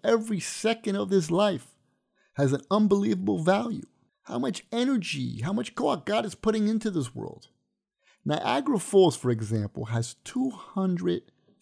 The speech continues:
thousand gallons per second. What's going on? That's just Niagara Falls. How much resources God is put into this world, into this universe. It's all for us.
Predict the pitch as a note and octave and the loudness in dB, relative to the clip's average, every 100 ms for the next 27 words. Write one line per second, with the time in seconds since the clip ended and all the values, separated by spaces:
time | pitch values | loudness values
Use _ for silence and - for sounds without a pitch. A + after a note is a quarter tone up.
0 | - - D#3 D#3+ E3 A#2+ G#2 F2+ G#2+ _ | -8 -4 0 2 0 0 -4 -6 -10 _
1 | _ _ A#2+ A2+ C#3 E3 F3+ E3 D3+ - | _ _ -6 2 4 4 2 0 -2 -6
2 | - C#3+ - - C#3 - G2 - _ _ | -2 0 0 -2 -2 -2 -10 -10 _ _
3 | _ - - - A4 G#4+ A#3+ - - _ | _ -6 -2 2 2 2 0 -2 -14 _
4 | _ _ G3+ A3+ G#3 A#3+ F#3+ G3 F3+ D#3+ | _ _ -2 0 0 4 6 6 2 -2
5 | - G#3+ - - - _ _ _ _ _ | 0 -2 -4 -12 -20 _ _ _ _ _
6 | A#3+ C#4+ B3+ - - _ _ - D3 G#3 | -4 -2 -2 -4 -16 _ _ -4 0 2
7 | F4 - - D3 A#2 G2+ - - F3 G#3 | 2 0 2 4 4 -2 -6 0 2 2
8 | G3 - _ _ C3 - A#3 G#3+ E3+ D3+ | -2 -8 _ _ -6 4 6 6 2 2
9 | C3 A#2 - A#2+ A#2 C3+ A2+ G2+ C3+ C3 | 2 2 -4 0 6 8 8 4 0 2
10 | C3 A2+ C3 C3 G#2 G#2 - _ - B2 | 2 2 4 2 0 -6 -10 _ -6 4
11 | A3+ A3 G3+ - D#4+ - - - | 4 4 2 2 2 0 -4 -14